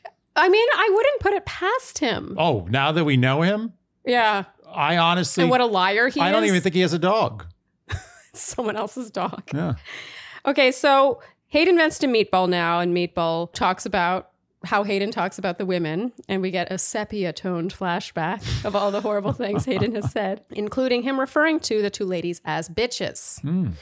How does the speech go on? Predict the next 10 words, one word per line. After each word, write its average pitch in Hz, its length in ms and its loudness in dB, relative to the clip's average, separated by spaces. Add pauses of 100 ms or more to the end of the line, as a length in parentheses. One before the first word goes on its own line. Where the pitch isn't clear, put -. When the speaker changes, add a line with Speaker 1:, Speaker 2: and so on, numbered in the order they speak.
(100)
Speaker 1:
So 269 200 -2
now 285 480 4
Rachel 214 400 0
and 196 120 2
Meatball 180 280 -2
have 180 100 -4
one-on-one 165 400 -4
time. 156 420 -8
Meatball 247 360 -2
reveals 294 800 -4